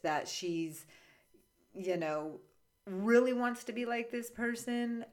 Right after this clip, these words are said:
or she, this person's filling a void for her? Like, what, what does that look like? And,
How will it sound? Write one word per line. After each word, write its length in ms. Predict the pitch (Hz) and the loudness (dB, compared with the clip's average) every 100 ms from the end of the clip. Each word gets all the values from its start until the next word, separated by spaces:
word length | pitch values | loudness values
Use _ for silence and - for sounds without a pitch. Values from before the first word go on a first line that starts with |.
| - | -2
or 520 | 185 175 175 170 170 | 2 6 6 4 2
she, 360 | 170 175 165 160 | -2 -2 -2 -2
this 220 | 165 151 | -4 -8
person's 420 | - 190 185 180 | -8 -8 -8 -8
filling 300 | 180 170 156 | -8 -6 -6
a 80 | 139 | -2
void 420 | 160 208 220 208 | 2 4 4 0
for 220 | - 208 | -2 0
her? 420 | 180 202 196 190 180 | 2 4 4 4 2
Like, 220 | 147 - | 0 -2
what, 340 | 170 226 190 214 | 0 2 2 2
what 140 | 240 | 2
does 160 | 254 - | 2 4
that 260 | 160 - | 2 2
look 160 | 175 175 | 0 2
like? 240 | 135 - | 0 -2
And, 160 | 160 | -6